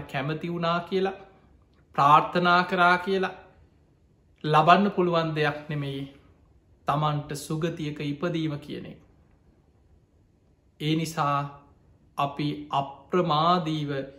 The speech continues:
මේ ඉපදෙමින් මැරෙමින් යන භයානක සංස-, දැන් මේකේ සැපයක් තියෙනවනම් කවුරුත් මේකෙන් යන්න කැමති නෑනේ. මේ මනුස්ස ලෝකේ අපි හිතන තරම්, පේන තරම් මේක මහා සැපයක්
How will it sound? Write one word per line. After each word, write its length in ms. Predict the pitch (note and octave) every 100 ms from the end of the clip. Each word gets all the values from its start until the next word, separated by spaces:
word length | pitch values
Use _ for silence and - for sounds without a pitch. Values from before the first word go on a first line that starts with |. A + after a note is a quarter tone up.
| - _ _ _ _ _ -
මේ 240 | F3+ G3+
ඉපදෙමින් 680 | F#3 E3 G3 G3 F#3+ F#3+ F3
මැරෙමින් 480 | D3+ D#3+ F#3 F3+ F3+
යන 140 | E3+
භයානක 580 | D#3+ D3 E3 F3+ F#3 F3+
සංස-, 540 | E3 - D#3 F3 - -
දැන් 240 | D3 F3
මේකේ 420 | G3 D#3+ F#3+ G#3
සැපයක් 560 | A3+ E3 D#3+ A3+ A#3 -
තියෙනවනම් 480 | G3 D#3 B2+ A#2 - - _ _ _ _
කවුරුත් 380 | - D3+ E3 G3
මේකෙන් 420 | F#3 G3 G#3 G3+
යන්න 280 | D#3+ F3 G#3
කැමති 320 | G#3+ G#3+ F#3+
නෑනේ. 400 | F3 A3+ G3+ - - _ _ _ _ _ _ _ _ _ _ _ _ _ _ _ _ _
මේ 180 | D3+ F3+
මනුස්ස 400 | F3 D#3+ F3 -
ලෝකේ 420 | F#3 F3+ F3+ G3+
අපි 260 | D3+ - F3 -
හිතන 420 | - D#3+ D#3 G#3+ A3
තරම්, 360 | G#3 D3 B2+ - - - _ _ _ _ _ _ _ -
පේන 380 | E3 G#3+ A#3+
තරම් 400 | - E3 D3 D3
මේක 200 | D3+ F3 F#3+
මහා 500 | D#3 C#3+ E3+ F#3+ G#3
සැපයක් 520 | G#3 E3+ D3+ F#3+ F#3+